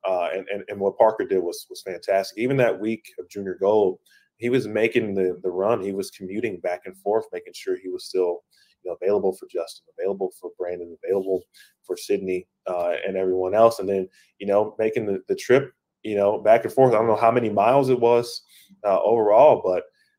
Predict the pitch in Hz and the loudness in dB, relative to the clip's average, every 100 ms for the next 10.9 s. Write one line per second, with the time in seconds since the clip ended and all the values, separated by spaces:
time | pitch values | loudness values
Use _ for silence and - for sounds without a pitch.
0 | _ 95 92 90 87 - - 117 131 131 | _ -4 -2 -2 -4 -8 -6 -2 2 2
1 | 135 131 110 127 - - - - 104 98 | 4 4 2 -2 -2 -6 -18 -12 -10 -4
2 | - 110 - - 131 - - 139 - _ | 0 0 0 -6 -4 -4 -4 -6 -6 _
3 | - _ _ _ - 117 107 113 156 113 | -20 _ _ _ 0 0 4 2 4 0
4 | 95 110 104 98 95 98 92 95 92 95 | 2 0 0 0 -2 -4 -6 -6 -6 -8
5 | - 127 123 101 131 127 92 - 95 90 | -6 -6 -6 -4 -4 -2 -4 -4 -10 -8
6 | 90 90 87 85 _ _ 95 90 98 113 | -8 -10 -10 -14 _ _ -16 -12 -10 -2
7 | 113 107 127 117 107 - 107 92 - 113 | 0 0 -2 -4 -6 -4 -4 -2 2 2
8 | 151 - _ _ _ - 107 98 110 117 | 2 -6 _ _ _ -8 -4 -2 2 2
9 | 113 113 104 98 - _ - 117 113 95 | 2 -2 -6 -6 -12 _ 0 0 0 -2
10 | 117 110 101 95 104 92 87 92 | -2 0 -2 -2 -6 -4 -2 -2